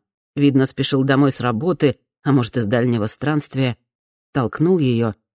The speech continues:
окатил волной раздражения. Она оступилась, уперлась взглядом в пост карабинеров всего в нескольких ярдах, в караульного,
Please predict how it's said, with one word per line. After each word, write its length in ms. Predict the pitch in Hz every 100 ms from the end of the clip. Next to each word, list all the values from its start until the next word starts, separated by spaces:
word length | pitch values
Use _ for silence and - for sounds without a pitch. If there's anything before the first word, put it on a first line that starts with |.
| _ _ _ -
окатил 440 | 143 147 - 151
волной 380 | 131 135 139 139
раздражения. 880 | 135 123 143 156 147 113 113 - - _ _ _ _ _ _ _ -
Она 240 | 147 247
оступилась, 800 | 208 - 123 - 175 160 - - _ _ -
уперлась 500 | 147 214 208 165 127
взглядом 400 | 123 151 151 143
в 100 | -
пост 260 | 160 -
карабинеров 640 | - 139 110 127 170 185 156
всего 280 | - 151 151
в 60 |
нескольких 520 | 143 147 - 117 135
ярдах, 520 | - 139 135 127 - - _ _ _
в 80 | -
караульного, 760 | 160 127 127 156 143 127 120